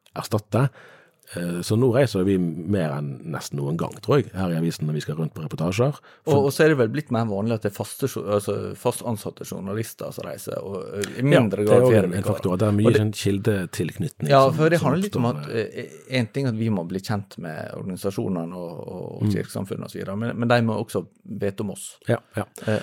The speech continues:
Speaker 2: og, og jeg, og jeg tror kanskje at for dem så er det en følelse at å bli s-, det, det er jo en slags en følelse av en fami-, familiegjenforening for
Speaker 1: Mm,
Speaker 2: en
Speaker 1: ja.
Speaker 2: del.
Speaker 1: Ja, det
Speaker 2: Og
Speaker 1: kan
Speaker 2: det
Speaker 1: ofte
Speaker 2: å
Speaker 1: være det.
Speaker 2: oppleve at, eh, at journalister ikke bare dukker opp når det er problem, at den faktisk dukker opp
Speaker 1: Riktig
Speaker 2: når det
Speaker 1: poeng,
Speaker 2: er,
Speaker 1: riktig poeng.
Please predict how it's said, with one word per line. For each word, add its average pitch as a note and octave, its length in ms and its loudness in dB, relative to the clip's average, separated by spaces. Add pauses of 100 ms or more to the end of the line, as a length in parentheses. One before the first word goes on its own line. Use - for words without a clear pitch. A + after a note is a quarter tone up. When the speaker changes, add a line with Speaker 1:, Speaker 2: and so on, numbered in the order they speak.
Speaker 2:
og, C3+ 160 8
og C#3+ 100 10
jeg, D3 120 4
og C#3+ 100 4
jeg C#3 80 -4
tror F3 160 2
kanskje B2 320 -4
at - 80 -20 (280)
for B2+ 100 4
dem A#2 580 2
så B2+ 100 2
er C3 40 2
det B2+ 100 4
en G#2 80 -2
følelse G2+ 340 -2
at A2 220 -4
å A2 160 2
bli G#2+ 200 -2
s-, - 200 -10 (680)
det, C#3+ 160 0
det D#3+ 160 6
er F3+ 60 8
jo A#2 100 6
en - 60 -4
slags F#2+ 180 -4
en D#3+ 80 0
følelse A2+ 320 2
av F2+ 220 2 (100)
en F#2 160 -8
fami-, G2 480 -2
familiegjenforening G2+ 1400 -2
for B2+ 160 0
Speaker 1:
Mm, B2 40 4
Speaker 2:
en A2+ 60 2
Speaker 1:
ja. G#2+ 80 2
Speaker 2:
del. C#3 140 2
Speaker 1:
Ja, B2+ 140 4 (100)
det D3+ 60 6
Speaker 2:
Og C#3 80 2
Speaker 1:
kan - 40 10
Speaker 2:
det - 80 8
Speaker 1:
ofte B2 140 2
Speaker 2:
å A2+ 60 2
Speaker 1:
være A2+ 80 0
det. A#2+ 100 4
Speaker 2:
oppleve G#2+ 60 8
at, - 180 -2
eh, A2 320 -2
at A2 140 -4
journalister A#2+ 340 0
ikke C3 240 -2
bare A2+ 240 2
dukker A2+ 300 -2
opp A2+ 100 -4
når F2 80 -2
det E2+ 80 -8
er F2 80 -14
problem, G#2 480 -2
at F#2+ 80 -10
den B2+ 120 -2
faktisk A#2+ 360 -4
dukker - 220 -2
opp A2 80 4
Speaker 1:
Riktig F#2 180 0
Speaker 2:
når - 0 -
det F2+ 80 -2
Speaker 1:
poeng, G#2+ 160 2
Speaker 2:
er, F2+ 160 -2
Speaker 1:
riktig - 200 -4
poeng. D#2+ 180 -8